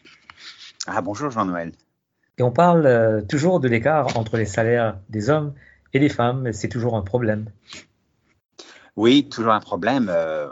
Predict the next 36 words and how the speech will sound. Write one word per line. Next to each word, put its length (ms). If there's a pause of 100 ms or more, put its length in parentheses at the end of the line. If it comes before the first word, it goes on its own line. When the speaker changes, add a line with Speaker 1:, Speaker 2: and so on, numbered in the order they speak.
(140)
Speaker 1:
on 160
en 140
a 120
parlé, 640
euh, 260 (200)
et, 200
euh, 640
d'habitude, 720
ça 120
commence 300
à 100
rétrécir 580
un 60
petit 180
peu, 360
cet 280
écart, 380
mais 180
là, 280 (320)
ça 180
n'a 140
pas 280
du 140
tout 140
changé 320
depuis 440
l'année 200
dernière. 520
Donc, 300
c'est, 420
euh, 260
encore 440
un 140
écart 320
de 100
vingt-deux 600